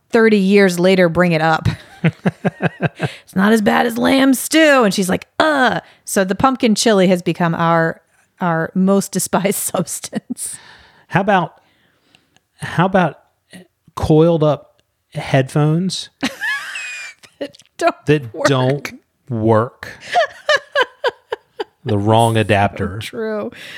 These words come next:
Speaker 1: So much angst over
Speaker 2: <laughs>
Speaker 1: headphones in this house, y'all. <sighs>
Speaker 2: That would,
Speaker 1: Yeah.
Speaker 2: that would, that would be it. Yeah. So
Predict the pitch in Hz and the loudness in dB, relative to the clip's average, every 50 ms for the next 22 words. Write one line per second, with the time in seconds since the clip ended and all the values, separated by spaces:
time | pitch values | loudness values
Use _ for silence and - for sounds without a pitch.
0 | - 262 _ - - - - - 226 220 202 196 190 190 190 190 185 - - - | -20 -20 _ -18 -14 -14 -8 -2 0 2 2 4 2 2 0 0 -2 -6 -10 -6
1 | - 190 185 185 180 175 175 180 175 - - - - - - 123 185 180 180 185 | -2 -2 0 0 -2 -2 -6 -8 -10 -10 -14 -12 -6 -2 -2 -2 0 0 0 0
2 | 160 151 175 170 170 165 - 175 165 170 170 170 175 170 170 165 - - 165 160 | 0 -2 -2 -2 -4 -4 -8 -6 -6 -6 -6 -6 -6 -6 -6 -8 -6 -6 -6 -4
3 | 160 165 170 - - 175 165 170 170 170 170 185 - - - - - - - - | -4 -4 -6 -8 -6 -6 -4 -4 -2 -4 -4 -6 -10 -16 -20 -20 -20 -20 -20 -20
4 | - - - - - - - _ - - - 233 262 262 254 240 220 208 196 196 | -20 -20 -20 -20 -20 -20 -20 _ -14 -8 -2 0 2 2 2 2 2 2 2 0
5 | 185 175 165 160 123 127 117 - 160 156 156 160 113 117 117 107 98 95 - 113 | 0 2 2 2 2 2 2 0 -2 -2 -4 0 0 2 2 2 0 -4 -6 -8
6 | - 107 101 98 92 90 - 101 90 87 85 87 113 123 127 110 104 113 - _ | -6 -4 -4 -4 -6 -6 -8 -10 -12 -12 -14 -16 -16 -14 -12 -12 -12 -12 -14 _
7 | _ _ _ _ _ - - - - - - _ _ _ _ _ _ - - | _ _ _ _ _ -20 -20 -20 -20 -20 -20 _ _ _ _ _ _ -6 -6